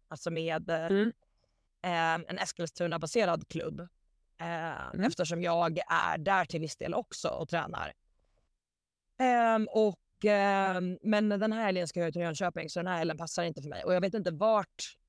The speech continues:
Speaker 1: alltså serien som då Eskilstuna ingår i, den går ju på andra orter. Jag tror den kanske typ skulle vara i Örebro nu, liksom.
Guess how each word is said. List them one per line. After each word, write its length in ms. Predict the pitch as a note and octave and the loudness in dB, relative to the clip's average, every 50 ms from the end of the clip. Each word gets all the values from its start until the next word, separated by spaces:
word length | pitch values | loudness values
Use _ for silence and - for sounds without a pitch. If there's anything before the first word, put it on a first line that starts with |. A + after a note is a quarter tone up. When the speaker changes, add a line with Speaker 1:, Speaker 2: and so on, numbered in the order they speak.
| _ - | _ -2
Speaker 1:
alltså 260 | - F3+ - G3+ F#3 | -2 -2 0 -2 -4
serien 520 | D#3 - - A3 A3 G#3+ G#3 G#3 G3+ G3+ F#3 | -4 -4 -2 2 2 4 4 4 2 0 0
som 180 | - G3 F#3+ | -2 -2 0
då 120 | F3 F#3+ F#3 | 2 2 2
Eskilstuna 600 | - G#3 - - - F3 E3+ - - C4+ B3+ A#3+ | 2 0 -2 -4 -6 -6 -6 -2 -2 0 2 2
ingår 340 | A3 F#3 E3 D3+ D3+ D#3 D#3+ | 0 0 -2 -2 -2 -2 -2
i, 120 | D#3 D#3 | -2 -2
den 200 | D3+ F3 F3 F#3+ F#3 | 0 -2 -2 -2 0
går 140 | G3 G3+ F#3+ | 2 2 2
ju 80 | F#3 | 0
på 80 | - - | 0 2
andra 420 | - G3+ F3+ D#3+ E3 E3 - G#3 | 2 2 2 2 -2 0 0 0
orter. 460 | G#3 E3+ _ _ - F2 E2+ F2+ D2+ - _ _ _ _ _ _ _ _ _ _ _ _ _ _ _ _ _ _ _ _ _ _ - | 0 0 _ _ -4 -2 -2 -2 -4 -6 _ _ _ _ _ _ _ _ _ _ _ _ _ _ _ _ _ _ _ _ _ _ -2
Jag 140 | - F#3+ F3 | -2 -2 0
tror 100 | F#3+ F3+ | 0 0
den 160 | G3 G3 F#3 | 0 0 0
kanske 220 | F3+ F#3+ F3 G3+ | 0 -2 -2 -2
typ 180 | D#3+ E3+ - - | -4 -4 -6 -6
skulle 180 | - - F3 E3 | -6 -4 -2 0
vara 160 | D#3+ D#3+ D#3+ | 0 0 -2
i 40 | - - - | -2 0 0
Örebro 500 | F3 E3+ E3 D#3+ E3+ G#3+ A3 D#3 - - | 2 2 2 2 2 2 0 0 -2 -14
nu, 140 | - - - | -16 -14 -14
liksom. 280 | - - - - - | -14 -14 -12 -12 -12